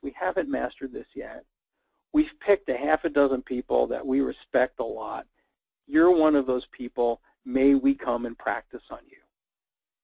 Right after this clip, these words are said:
And, you know, just so I'm clear, it's a real ask. I hope you'll give money. But more than the money, what we need is feedback. May we come and practice our donor conversation with you? You know, what I love about this is, first of all, you're,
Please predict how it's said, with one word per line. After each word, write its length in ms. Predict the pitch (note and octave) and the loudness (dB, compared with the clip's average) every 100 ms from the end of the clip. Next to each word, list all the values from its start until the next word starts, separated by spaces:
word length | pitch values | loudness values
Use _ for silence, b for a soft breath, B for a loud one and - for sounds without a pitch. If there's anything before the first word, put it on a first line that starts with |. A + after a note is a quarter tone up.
| _ - | _ -20
And, 140 | - E3 | -12 -6
you 80 | |
know, 120 | C3+ - | -6 -4
just 320 | C3+ D#3+ - | -2 -2 4
so 80 | A3+ | 4
I'm 180 | A3 | 4
clear, 300 | G#3+ A3+ A3 | 4 6 8
it's 140 | D3+ - | 6 2
a 60 | |
real 360 | C#3 D#3 F3 D3 | -2 0 0 0
ask. 300 | C3 B2+ - | -4 -8 -8
I 100 | C3+ | -6
hope 280 | - D#3 - | -2 -2 -4
you'll 100 | C3+ | -8
give 180 | A#2+ A#2+ | -8 -10
money. 320 | A#2 A2+ A#2 | -12 -14 -10
But 120 | C#3 | -8
more 240 | D3+ D#3+ E3 | 0 2 2
than 140 | D3 | 2
the 80 | C3 | -2
money, 260 | B2+ B2+ B2 | -2 -6 -6
what 200 | - A#2+ | -8 -12
we 80 | |
need 200 | A2+ A2+ | -14 -16
is 60 | - _ | -20 _
feedback. 480 | - - A#2+ A2+ - _ _ _ _ C3+ | -20 -18 -16 -16 -18 _ _ _ _ -2
May 240 | C#3 D3+ | 2 4
we 140 | C#3+ | 4
come 360 | D3 C#3+ C3 C3 | 0 0 -2 -2
and 180 | - - | -8 -6
practice 440 | B2 B2 - B2 A#2+ | -2 -2 -4 -10 -8
our 120 | A#2 | -10
donor 320 | A#2 A#2 A#2 | -10 -10 -12
conversation 720 | - A2+ B2 - - - - | -14 -16 -16 -20 -20 -20 -20
with 100 | _ | _
you? 120 | _ _ _ _ _ _ _ _ _ _ _ _ _ _ | _ _ _ _ _ _ _ _ _ _ _ _ _ _
You 120 | F3+ F3+ | -4 2
know, 160 | D#3 | 4
what 120 | E3 | 6
I 60 | D3+ | 6
love 280 | E3 D#4 F4 | 8 6 6
about 340 | - B2+ - | 0 -4 -4
this 160 | C#3 C3+ | -4 -4
is, 80 | C3 - | -6 2
first 300 | F3+ B3 - | 4 4 0
of 100 | C3+ | 2
all, 460 | A#2+ A#2 A#2 A#2 _ _ _ _ _ _ C#4+ | 2 2 0 -4 _ _ _ _ _ _ -10
you're, 260 | C4 C3+ | -4 -4